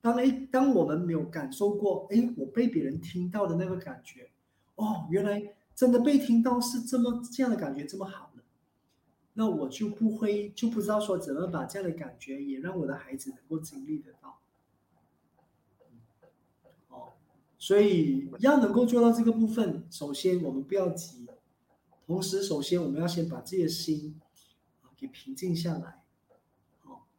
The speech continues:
是的，啊，丽丽，你儿子在外面可能风险很大，但是如果我们在家里，我们把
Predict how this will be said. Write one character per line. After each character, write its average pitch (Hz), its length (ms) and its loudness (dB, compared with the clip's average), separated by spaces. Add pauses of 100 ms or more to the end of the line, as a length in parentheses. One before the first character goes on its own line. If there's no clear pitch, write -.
(380)
是 247 240 0
的， - 420 0 (360)
啊， 139 200 -12
丽 185 120 -2
丽， 214 460 4
你 156 140 -2
儿 190 180 2
子 190 160 2
在 214 180 2
外 220 120 4
面 214 180 6
可 160 140 -4
能 139 160 -4
风 175 180 -2
险 151 220 -6
很 120 140 -16
大， 147 320 -10 (520)
但 233 160 4
是 240 260 2
如 190 120 2
果 185 100 4
我 147 100 0
们 151 180 -4
在 208 160 2
家 175 260 2
里， 143 180 0
我 139 140 -4
们 165 120 -4
把 139 300 -6